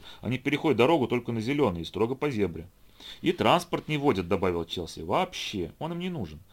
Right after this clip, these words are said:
Причем не только автомобили, но и самолеты. Они что, умеют летать?" Скорее, перемещаться в пространстве. Это совершенно новая, уникальная форма жизни, при этом вполне разумная. И я не ошибусь, если скажу, что их разум опережает наш во многом.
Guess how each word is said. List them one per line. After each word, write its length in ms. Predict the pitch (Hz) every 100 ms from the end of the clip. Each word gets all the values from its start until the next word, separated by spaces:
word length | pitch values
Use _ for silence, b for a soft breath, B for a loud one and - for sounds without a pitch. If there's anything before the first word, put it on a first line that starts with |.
| B B
Причем 220 | - 131 92
не 80 |
только 260 | - 139 180
автомобили, 460 | - 175 165 117 80
но 160 | 82
и 40 | 82
самолеты. 640 | 92 120 151 120 - 85 - _
Они 140 | - 85
что, 240 | - 87
умеют 300 | 80 87 78
летать?" 380 | 78 101 139 - _ _ _ B B B -
Скорее, 380 | - 147 202 180
перемещаться 600 | - 165 165 - 180 170
в 40 |
пространстве. 600 | - 160 - 107 - - - B B
Это 180 | - 165
совершенно 440 | 170 170 180 170
новая, 280 | 175 175 120
уникальная 540 | 117 123 - 165 147
форма 340 | 147 139 127 127
жизни, 340 | 92 82 - B B B
при 140 | 87 101
этом 260 | 170 120
вполне 260 | - 80 101
разумная. 540 | 139 143 113 82 80 B B B
И 80 | -
я 220 | 87 135
не 100 | 156
ошибусь, 480 | 170 - 170 113 87
если 180 | 98 98
скажу, 480 | 95 90 92 180 - B
что 160 | - 95
их 120 | 85
разум 300 | 104 160 113
опережает 600 | 82 87 85 82 139 165
наш 200 | 117 87
во 100 | 98
многом. 460 | 139 90 82 82